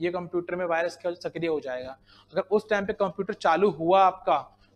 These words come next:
तो उस टाइम पर ये वायरस क्या हो जाएगा, सक्रिय हो जाएगा, वरना तब तक ये आपके कंप्यूटर में पड़ा रहेगा किसी कोने के अंदर।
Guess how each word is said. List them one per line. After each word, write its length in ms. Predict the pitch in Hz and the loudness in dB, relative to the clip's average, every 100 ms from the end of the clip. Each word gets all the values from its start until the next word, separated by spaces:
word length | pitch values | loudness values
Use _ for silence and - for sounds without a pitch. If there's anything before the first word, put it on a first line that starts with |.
| 175 | -8
तो 60 | |
उस 160 | 170 170 | -8 -4
टाइम 160 | 180 | -6
पर 140 | 165 180 | -2 -2
ये 60 | |
वायरस 320 | 170 160 160 - | 0 0 -2 -4
क्या 100 | 170 | -6
हो 60 | 160 | -4
जाएगा, 160 | 175 | -6
सक्रिय 360 | 196 - 151 160 | -8 -10 -2 0
हो 100 | 147 | 0
जाएगा, 260 | 131 135 | -4 -6
वरना 200 | 147 160 | -4 -4
तब 220 | 175 165 - | -4 -6 0
तक 160 | 196 196 | -2 2
ये 60 | 196 | 2
आपके 320 | 180 180 180 | 2 0 -6
कंप्यूटर 280 | 165 175 220 | -4 -4 -4
में 80 | |
पड़ा 280 | 226 175 175 | -2 2 2
रहेगा 200 | 175 180 | 4 2
किसी 240 | 190 - 202 | -2 -8 -10
कोने 260 | 165 160 | -8 -6
के 100 | 160 | -8
अंदर। 240 | 147 135 | -8 -10